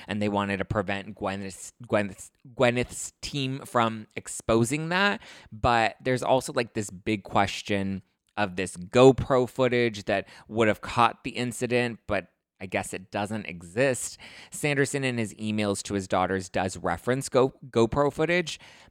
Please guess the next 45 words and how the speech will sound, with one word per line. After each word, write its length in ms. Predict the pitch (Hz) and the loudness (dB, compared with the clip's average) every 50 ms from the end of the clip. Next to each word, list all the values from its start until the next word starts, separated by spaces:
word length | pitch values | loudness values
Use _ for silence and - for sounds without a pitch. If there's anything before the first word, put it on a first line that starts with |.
| - 107 104 | -20 -14 -8
that 320 | 107 101 95 92 85 76 - _ _ _ - | -6 -2 -2 -2 -2 -4 -6 _ _ _ -20
would 220 | 101 95 104 107 107 | -6 0 0 0 0
have 140 | 104 110 | 0 -2
been 180 | - 107 95 95 | -2 -4 -4 -4
caught 340 | - - - 101 104 - - | -4 -2 0 0 0 0 0
from 180 | - 123 120 | -4 -4 -4
the 100 | 113 98 | -2 -2
accident 500 | 92 98 101 104 - - - 110 101 92 - | -2 0 -2 -2 -4 -6 -8 -8 -8 -8 -10
if 80 | 98 | -12
somebody 640 | - - - 101 95 92 98 95 95 92 92 90 - _ _ _ | -10 -8 -6 -6 -6 -6 -6 -6 -6 -8 -8 -10 -12 _ _ _
nearby 680 | 110 101 95 95 95 90 90 90 98 95 92 90 90 90 | -20 -14 -10 -8 -6 -6 -4 -2 0 0 2 2 0 -2
happened 440 | - - 98 95 - - 95 92 | -2 -4 -6 -6 -6 -6 -8 -8
to 140 | - - 101 | -8 -6 -6
have 100 | 92 87 | -6 -6
had 240 | - - - 95 95 | -6 -6 -4 -4 -4
a 60 | 95 | -4
GoPro 440 | 92 - 92 87 87 - - 92 92 - | -4 -4 -2 -2 -2 -2 -2 -2 -2 -2
on 180 | 76 82 87 90 | -2 -4 -4 -4
and 80 | 90 | -6
were 140 | 90 90 87 | -6 -6 -6
facing 380 | - - 92 90 87 - 95 92 | -6 -4 -4 -4 -4 -4 -4 -2
that 160 | 90 90 92 | -4 -2 0
direction. 480 | 95 92 87 87 - - - 110 110 98 | 0 2 2 0 -2 -4 -4 -4 -4 -4
But 140 | 85 - | -6 -6
so 200 | - - 95 92 | -4 -2 -2 0
far, 220 | - - 92 90 95 | 0 2 2 2 2
no 240 | 98 92 92 90 90 | 2 0 0 0 0
such 340 | - - 98 90 - - - | -2 -2 -4 -4 -4 -6 -6
footage 400 | - 95 92 90 90 87 - - | -4 -4 -4 -2 -4 -8 -8 -8
seems 260 | - 95 90 87 - | -6 -4 -4 -4 -4
to 120 | - 60 | -4 -4
actually 480 | 65 80 82 - - - 87 87 - - | -4 -4 -6 -8 -10 -12 -10 -10 -10 -10
exist. 640 | - 82 82 78 - - 101 147 - - - - - - - - - - - - - - _ _ | -12 -14 -16 -12 -8 -4 -4 -4 -4 -6 -10 -14 -16 -20 -20 -20 -20 -20 -20 -20 -20 -20 _ _
So 460 | - - 113 101 90 85 85 82 - - | -6 -2 0 2 2 2 0 -2 -4 -8
the 200 | 101 113 110 135 | -6 -2 -2 -2
jury 320 | 131 107 127 135 135 135 | 0 2 2 4 4 4
will 160 | 135 123 127 120 | 2 0 0 0
now 240 | 120 113 107 107 | 0 0 0 -2
have 320 | 107 - - 107 101 - - | -2 -2 -2 -2 -2 -4 -8
to 80 | - | -10
determine 580 | 98 104 101 90 - - 107 104 98 98 98 98 | -10 -8 -8 -8 -8 -6 -6 -4 -4 -4 -4 -4
who 400 | 101 - - - 123 123 123 113 | -6 -8 -6 -4 -2 -2 -2 -2
caused 540 | - - - 110 95 87 95 113 107 - - | -4 -4 0 2 4 4 4 2 -2 -6 -6
the 240 | - 123 131 139 - | -4 -4 -4 -2 -4
in-, 280 | 135 143 143 143 151 | -4 -4 -4 -6 -8